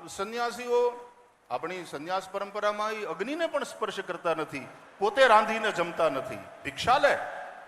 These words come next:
પણ પોતે અગ્નિને સ્પર્શ ન કરે.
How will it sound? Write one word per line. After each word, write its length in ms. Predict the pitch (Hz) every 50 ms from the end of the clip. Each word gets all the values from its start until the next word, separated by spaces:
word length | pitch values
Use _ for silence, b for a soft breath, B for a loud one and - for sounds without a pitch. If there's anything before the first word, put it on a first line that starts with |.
| - - - - - - - - - - -
પણ 80 | - 123
પોતે 380 | - - 139 156 160 190 190 190
અગ્નિને 380 | 185 185 196 214 214 220 220
સ્પર્શ 340 | - - - 262 247 - -
ન 140 | 240 226 208
કરે. 260 | 170 160 131 107